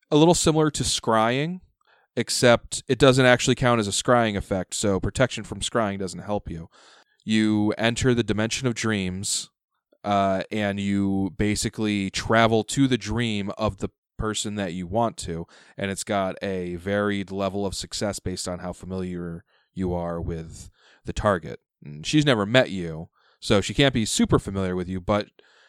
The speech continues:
you do remember her saying something like, "You have ethereal terrors all around you."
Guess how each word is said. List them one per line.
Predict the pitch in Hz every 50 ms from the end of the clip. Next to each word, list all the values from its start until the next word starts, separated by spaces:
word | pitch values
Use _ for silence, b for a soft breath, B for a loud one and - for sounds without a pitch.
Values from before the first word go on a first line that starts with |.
| b b b
you | _ 107 110
do | 123 147 143
remember | 131 127 123 120 113
her | 110 113
saying | 107 - 135 123 113 107
something | - - 123 110 104 113 107 104
like, | 101 101 98 90 95
"You | 104 98
have | 101 104 101 98 95 92
ethereal | 98 85 - - - 113 107 104 104 101 101 98 95 92 92 92 - - _ _
terrors | - - 120 113 104 98 95 92 87
all | 95 90 87
around | 87 85 85 85 82 80 69 -
you." | 69 65 78 -